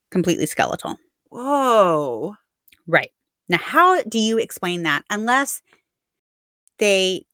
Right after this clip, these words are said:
Speaker 1: died at separate times, but they were found in the same air. Again, it's just like, "What?" Okay, now some people easily explain this away, saying, "Well,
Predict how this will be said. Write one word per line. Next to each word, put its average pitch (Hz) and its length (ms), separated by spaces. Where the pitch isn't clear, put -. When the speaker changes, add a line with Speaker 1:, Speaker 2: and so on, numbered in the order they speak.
Speaker 1:
died 185 260
at - 100
separate - 300
times, 311 960
but 226 120
they 208 80
were 190 80
found 226 200
in 214 60
the 196 60
same 196 280
air. 226 280
Again, 254 560
it's 202 200
just 220 260
like, 190 220
"What?" - 640
Okay, 214 260
now 233 140
some 349 180
people 453 240
easily 240 400
explain 185 340
this 170 160
away, 165 360
saying, 170 420
"Well, 311 380